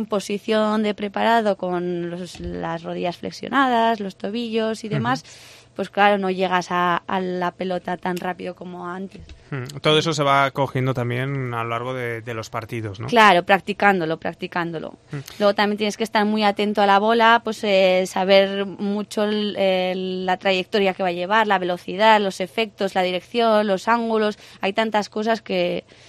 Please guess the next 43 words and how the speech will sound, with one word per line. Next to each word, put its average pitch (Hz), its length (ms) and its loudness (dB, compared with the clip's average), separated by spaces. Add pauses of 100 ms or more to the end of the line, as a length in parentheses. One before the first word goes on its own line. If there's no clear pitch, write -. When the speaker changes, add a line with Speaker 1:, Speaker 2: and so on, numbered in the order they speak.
(420)
Speaker 1:
que - 100 -4
la 202 120 6
verdad 190 200 4
que 220 100 -4
tienes 226 200 -4
que - 80 -14
estar 226 160 -4
atento 202 400 -4
a 196 60 -4
muchas - 420 -10
cosas. - 160 -18
Speaker 2:
Claro, 165 140 -6
porque 123 180 -4
la 107 60 -4
diferencia 110 320 -2
Speaker 1:
Muchas. 127 60 0
Speaker 2:
con 127 80 2
el 120 60 -2
tenis 143 300 -4
es 127 140 -10
que 120 160 -8
la, 113 600 -6
las 113 140 -8
paredes 113 380 -8
también, 110 960 -6 (320)
también 113 280 -8
valen. 120 280 -4 (140)
Speaker 1:
Eso 269 400 2
es, 185 240 0
las 202 200 -2
paredes 208 340 2
también 202 340 -2
valen 214 300 0
y 185 140 -4
es 190 300 -2
una 214 220 -2
de 202 100 2
las, 190 300 0 (320)
de 208 60 -6
las 202 180 0
curiosidades 202 640 -4
que 202 140 -12
tenemos, 240 500 -4